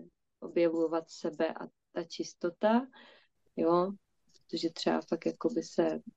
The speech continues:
samozřejmě, eh, na té cestě, eh, potkáváme s nenávistí, s neláskou,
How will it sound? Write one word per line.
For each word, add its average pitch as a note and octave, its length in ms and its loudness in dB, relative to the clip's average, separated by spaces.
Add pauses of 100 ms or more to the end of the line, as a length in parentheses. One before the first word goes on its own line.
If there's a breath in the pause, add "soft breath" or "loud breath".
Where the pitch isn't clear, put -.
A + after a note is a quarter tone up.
(340)
samozřejmě, E3 640 0 (600)
eh, F3+ 180 -2
na E3+ 100 4
té E3+ 220 4
cestě, D#3+ 680 0 (320)
eh, F3+ 40 -8 (600)
potkáváme D#3+ 720 0
s E3 300 -4
nenávistí, E3 1080 2
s - 120 -12
neláskou, D#3+ 1200 0